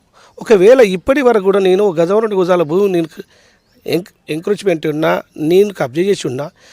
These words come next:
అది గవర్నమెంట్కి అన్ని విధాల అధికారులు ఉన్నాయి తీసుకోవడానికి. అయినప్పటికీ కూడా నా మీద అప్పుడు ప్రభుత్వ ఒత్తిడిల మేరకు నా మీద రెవెన్యూ వాళ్ళ నుంచి కూడా కేసులు పెట్టించారు భూమి ఎంక్రోచ్ చేయరని. అరే ఎంక్రోచ్ అయితే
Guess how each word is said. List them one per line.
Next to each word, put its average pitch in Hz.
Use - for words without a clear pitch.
అది 214
గవర్నమెంట్కి 226
అన్ని 196
విధాల 214
అధికారులు 180
ఉన్నాయి 160
తీసుకోవడానికి. 151
అయినప్పటికీ 226
కూడా 233
నా 220
మీద 214
అప్పుడు 220
ప్రభుత్వ 202
ఒత్తిడిల 208
మేరకు 185
నా 170
మీద 202
రెవెన్యూ 185
వాళ్ళ 202
నుంచి 190
కూడా 202
కేసులు 170
పెట్టించారు -
భూమి 196
ఎంక్రోచ్ 165
చేయరని. 135
అరే 214
ఎంక్రోచ్ 202
అయితే 262